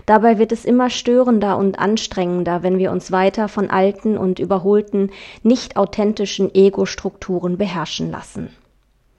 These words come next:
Um diese Strukturen zu erkennen, kommt viel Altes noch einmal hervor.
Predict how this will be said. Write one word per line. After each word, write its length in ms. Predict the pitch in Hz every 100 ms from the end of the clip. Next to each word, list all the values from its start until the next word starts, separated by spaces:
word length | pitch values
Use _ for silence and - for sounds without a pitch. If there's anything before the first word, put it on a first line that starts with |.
| _ _ - - - -
Um 260 | 220 220
diese 280 | 214 269 302
Strukturen 640 | 294 - 233 - 302 285 240
zu 160 | 247
erkennen, 480 | 220 - 254 254 220
kommt 240 | - 233
viel 320 | - - 247 -
Altes 460 | 208 214 220 226
noch 100 | 226
einmal 300 | 214 208 208
hervor. 640 | 208 208 - - 170 160